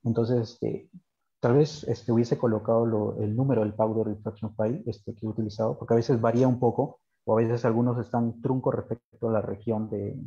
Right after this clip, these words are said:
angular en la cual se observa la data. Este,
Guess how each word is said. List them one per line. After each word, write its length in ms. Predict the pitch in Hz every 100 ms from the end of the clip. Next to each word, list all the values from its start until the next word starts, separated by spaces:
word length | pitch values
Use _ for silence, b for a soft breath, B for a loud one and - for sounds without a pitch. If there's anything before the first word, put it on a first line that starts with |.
| - _
angular 420 | 110 107 107 117 110
en 80 |
la 100 | 104
cual 340 | 104 107 104 107
se 120 | - 110
observa 260 | - 110
la 140 | 110 101
data. 300 | 104 - - b b b _
Este, 920 | 110 104 - - - 57 57 57 57